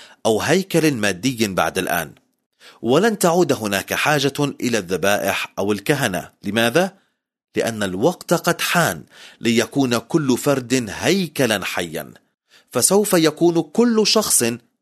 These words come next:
كهنوتاً حيًا، والذبيحة التي يقدمها المسيح ستكون هي الذبيحة الكاملة والأخيرة والدائمة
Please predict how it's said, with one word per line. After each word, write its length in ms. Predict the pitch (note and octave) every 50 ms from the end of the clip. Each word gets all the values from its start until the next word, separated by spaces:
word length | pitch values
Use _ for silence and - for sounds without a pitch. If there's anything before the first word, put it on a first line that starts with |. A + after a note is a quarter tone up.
| _ _
كهنوتاً 560 | - F#2+ D#2+ D2+ D#2+ D#2+ G#2 B2 A#2 - C3 A#2
حيًا، 480 | A2 - - F#3 F#3+ D3+ A#2 D#2 - - _ _ _ _ _ _ _ _ _ _ _ _ _ _ _ _ _ _ _ -
والذبيحة 600 | B2 C3 B2 C3+ C#3+ D3+ A3+ A3+ - - F#3 F3 -
التي 400 | C3+ G#2+ A2 C#3 - - D3 A#2+
يقدمها 580 | G#2+ - - A#2 G2 E2+ G#2+ A#2+ A2+ F#2+ F#2+
المسيح 680 | F#2 E2 E2+ F2 E2+ - - B2 G2 F2 D#2 - - _ _ _ _ _ _ _ _ _
ستكون 540 | - - D#3 - D3 C3+ - D#3 D3+ D3 C#3
هي 360 | C#3 C3 G#2+ A#2+ C3 B2 A#2+
الذبيحة 540 | A2+ G2+ G2+ A2 G#2+ A2+ A#2+ A2 - - A2+
الكاملة 680 | G#2+ - _ - B2 A#2 A2 G#2+ G#2+ G2+ G#2 G2+ F#2+ - _ _
والأخيرة 880 | F2+ F#2+ G#2+ G#2+ - - G2 G2+ - - B2 A2 G#2 G2+ G2+ G2+ - - _ _ _ -
والدائمة 960 | - A2+ D3 E3+ C#3+ A#2+ A2 A2+ C#3+ F3+ G3 G3 - B2 G#2 G2 F#2+ F#2+